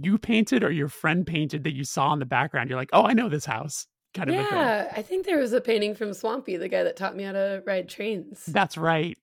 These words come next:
Speaker 1: That's what it
Speaker 2: Yeah,
Speaker 1: was.
Speaker 2: and, um, it was the house after the house I lived in. So I moved away, and then all my old roommates started that place.
Speaker 1: Right. Yeah,
Speaker 2: Yeah.
Speaker 1: it was just, I love the small world
Speaker 2: Me too.
Speaker 1: aspect where it's like, "Oh, that's so awesome that there's, like, this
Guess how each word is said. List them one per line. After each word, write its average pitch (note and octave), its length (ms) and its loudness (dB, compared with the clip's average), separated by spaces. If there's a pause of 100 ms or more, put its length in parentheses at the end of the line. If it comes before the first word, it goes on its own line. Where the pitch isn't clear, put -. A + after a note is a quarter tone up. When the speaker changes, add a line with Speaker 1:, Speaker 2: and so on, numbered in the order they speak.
(180)
Speaker 1:
That's G#3 220 4
what G#3 100 4
it F3+ 60 0
Speaker 2:
Yeah, - 0 -
Speaker 1:
was. G#3+ 180 -2
Speaker 2:
and, G3 340 0
um, F#3 580 0
it G#3+ 120 4
was G3 220 -2
the G3+ 100 0
house F#3+ 400 0
after F#3 400 2
the F#3 100 -2
house F3 260 -2
I F3+ 100 -2
lived E3 240 -6
in. - 320 -10
So G#3+ 200 2
I G3+ 80 6
moved A3 320 0
away, F3+ 440 0
and F#3 160 -4
then F3+ 100 -4
all F3 160 -6
my F3 100 -6
old E3+ 180 -6
roommates F3 440 -8
started D#3 240 -10
that D3+ 200 -12
place. - 500 -18 (200)
Speaker 1:
Right. F3 760 -2 (220)
Yeah, B2 240 0
Speaker 2:
Yeah. - 60 -8
Speaker 1:
it E3+ 60 0
was F3+ 120 -4
just, F3+ 200 -8 (240)
I F3 80 -2
love C#3 280 -4
the C#3+ 80 -6
small C3 340 -2
world A#2 500 -6 (340)
Speaker 2:
Me C4 120 -4
too. G3+ 720 -2
Speaker 1:
aspect - 280 -12
where A#2+ 100 -8
it's - 80 -12
like, B2+ 140 -6
"Oh, D3+ 140 2
that's D#3 200 -4
so D3 160 -4
awesome A2+ 380 -6
that A#2 140 -8
there's, C3 280 -6
like, A#2 220 -8
this - 240 -10